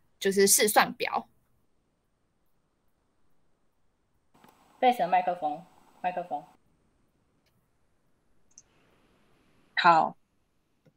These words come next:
Speaker 3: 就我刚刚
Speaker 1: 嗯。
Speaker 3: 说的，就是我们试算表其实就是一个统计的表格，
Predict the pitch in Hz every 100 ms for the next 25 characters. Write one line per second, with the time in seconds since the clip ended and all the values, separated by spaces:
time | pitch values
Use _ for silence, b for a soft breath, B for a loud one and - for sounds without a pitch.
0 | _ _ _ _ _ - 320 294 254 269
1 | 262 _ _ _ 240 247 - _ 247 254
2 | 240 220 240 262 190 185 226 220 202 185
3 | 160 160 170 160 185 - 175 170 160 147
4 | 170 160 190 175 165 - - -